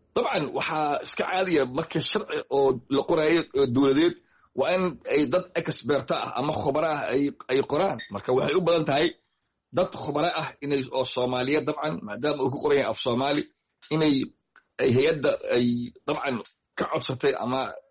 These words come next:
ay hay-adda kala shaqeeyeen in sharcigan la qoro, iyadoo laga eegaayo dhinaca qaanuunka, dhinaca siyaasadda, dhinaca dhaqaalaha, dhinaca arrimaha mataqaanaa xiriirka caalamiga, si isu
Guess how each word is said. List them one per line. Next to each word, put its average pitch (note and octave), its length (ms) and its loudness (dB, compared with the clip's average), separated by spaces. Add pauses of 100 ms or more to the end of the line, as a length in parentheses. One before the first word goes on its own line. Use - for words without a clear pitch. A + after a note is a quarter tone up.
(200)
ay - 100 2
hay-adda D3 280 2
kala C#3+ 180 -2
shaqeeyeen D3+ 500 2 (460)
in C#3 100 2
sharcigan C3 500 0
la B2 100 2
qoro, C3+ 240 2 (100)
iyadoo D3 340 6
laga C#3 180 4
eegaayo C#3+ 500 6 (440)
dhinaca C3 340 -2
qaanuunka, C#3 480 2 (140)
dhinaca A#2+ 340 -6
siyaasadda, C#3 560 0 (120)
dhinaca A#2+ 340 -6
dhaqaalaha, C#3 540 -2 (180)
dhinaca A#2+ 380 0 (100)
arrimaha C3+ 420 0 (100)
mataqaanaa B2 600 -4
xiriirka C#3+ 360 0
caalamiga, C#3+ 540 2 (540)
si B3 120 -6
isu - 360 0